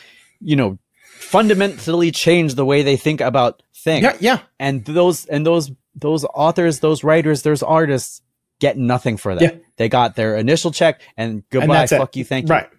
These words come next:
Speaker 1: And then the, the, the company can repackage it, reprint it, and keep making money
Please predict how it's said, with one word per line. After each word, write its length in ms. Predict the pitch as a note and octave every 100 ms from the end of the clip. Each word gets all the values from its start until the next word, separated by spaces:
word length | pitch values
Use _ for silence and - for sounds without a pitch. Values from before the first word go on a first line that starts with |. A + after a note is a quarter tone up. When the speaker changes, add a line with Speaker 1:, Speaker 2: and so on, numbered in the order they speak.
| _
Speaker 1:
And 160 | B2 C#3
then 280 | D#3+ E3 D3+ - _
the, 120 | D3+ -
the, 300 | A2 C3 C3+ - _
the 180 | - B2+
company 380 | B2+ D#3+ D#3+ E3
can 180 | - A#2+
repackage 500 | D3 - D3+ F3 D#3
it, 140 | F#3 - _
reprint 420 | A#2 B2+ D#3 D3+
it, 140 | F3 - - _ -
and 300 | G#2+ G2+ F#2 _ A#2
keep 180 | - D#3
making 300 | C3+ C#3+ D3
money 380 | D3+ E3 D3+